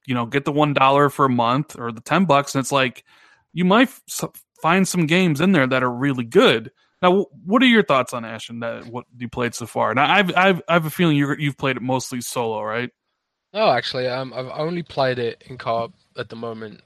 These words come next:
Speaker 2: I've been playing with, uh, I've been
Speaker 1: Roby?
Speaker 2: playing with Roby on stream.
Speaker 1: Ah, okay.
Speaker 2: Um, so, like, I feel the same way to, as you do, that it's sort of like, I'm not a big Dark Souls fan either. Um, well, I'm not, I'm not really a fan at all. <laughs> I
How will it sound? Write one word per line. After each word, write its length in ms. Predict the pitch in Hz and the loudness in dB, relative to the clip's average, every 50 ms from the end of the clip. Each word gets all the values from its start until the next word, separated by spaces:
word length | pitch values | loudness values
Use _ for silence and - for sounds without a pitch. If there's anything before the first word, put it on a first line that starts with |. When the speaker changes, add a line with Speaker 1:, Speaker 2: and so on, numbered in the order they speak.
| _ - | _ -14
Speaker 2:
I've 140 | 120 120 117 | -14 -12 -12
been 120 | 127 127 | -14 -16
playing 320 | 123 - 143 127 123 120 120 | -12 -10 -8 -8 -8 -8 -10
with, 180 | 117 113 113 | -14 -10 -8
uh, 280 | 117 113 113 113 110 107 | -6 -6 -4 -4 -6 -8
I've 400 | - _ - - - - - _ | -10 _ -20 -20 -20 -20 -20 _
been 80 | - 123 | -4 -2
Speaker 1:
Roby? 160 | 123 127 135 180 | -2 2 2 2
Speaker 2:
playing 120 | 196 165 | 2 2
with 100 | 135 123 | -2 -6
Roby 380 | 120 120 120 123 127 143 156 165 | -4 -4 -4 -4 -4 -6 -10 -10
on 180 | - 120 120 107 | -12 -14 -12 -10
stream. 160 | 107 113 143 | -6 -2 -2
Speaker 1:
Ah, 440 | 196 226 185 110 90 85 - - - _ _ - | 0 0 0 -2 -4 -8 -12 -18 -20 _ _ -6
okay. 340 | 143 139 - 117 120 139 147 - 135 | -6 -4 -2 -2 -4 -4 -2 -2 -2
Speaker 2:
Um, 340 | 131 131 131 123 123 - - _ _ _ - | -4 -4 -6 -10 -14 -18 -20 _ _ _ -14
so, 220 | - - 143 135 | -8 -4 -2 -2
like, 560 | 135 135 131 131 127 123 120 - - - _ _ _ _ _ _ _ | 0 0 0 0 0 -2 -4 -8 -16 -20 _ _ _ _ _ _ _
I 80 | - 185 | -4 -2
feel 160 | 185 220 214 | -2 -2 -2
the 80 | 196 190 | -2 0
same 240 | - 202 190 175 165 | 0 0 2 2 2
way 120 | 160 151 | 0 0
to, 200 | - - 139 120 - - | 0 -4 -8 -12 -10 -8
as 260 | 127 123 117 113 113 | -8 -8 -8 -6 -8
you 220 | 120 120 131 143 | -8 -6 -6 -6
do, 300 | 147 156 160 170 190 196 | -6 -6 -6 -6 -6 -4
that 200 | 180 185 165 131 127 | -2 0 0 0 -2
it's 140 | 120 - | -6 -8
sort 220 | - - 156 143 139 | -6 -6 -6 -6 -6
of 80 | 127 | -4
like, 220 | 131 127 127 123 - - | -2 -2 -2 -2 -4 -6
I'm 140 | 147 160 | -6 -4
not 140 | 175 175 143 | -2 -2 -2
a 20 | 135 | -4
big 180 | 127 147 131 | -6 -8 -6
Dark 220 | 127 139 127 123 - | -4 -4 -4 -4 -4
Souls 200 | - 131 117 - | -6 -6 -6 -6
fan 200 | - 123 120 117 | -6 -6 -6 -6
either. 320 | 110 113 117 135 143 143 - _ _ _ _ _ _ _ _ _ - | -8 -8 -8 -8 -10 -10 -12 _ _ _ _ _ _ _ _ _ -4
Um, 420 | 120 120 120 117 117 117 113 104 _ _ _ | -2 -2 -2 -2 -4 -8 -14 -18 _ _ _
well, 220 | 147 131 120 113 101 | -2 -2 -2 -2 -2
I'm 80 | 104 113 | -8 -10
not, 220 | 117 107 101 - - | -10 -10 -12 -10 -8
I'm 140 | 127 120 123 | -8 -8 -8
not 140 | 117 107 110 | -8 -10 -10
really 140 | 110 110 | -10 -12
a 20 | 107 | -10
fan 200 | - 123 113 110 | -10 -10 -8 -8
at 100 | 107 107 | -10 -12
all. 280 | 107 107 117 117 - _ | -12 -14 -14 -14 -16 _
<laughs> 60 | - | -14
I 160 | 123 - 117 | -12 -12 -12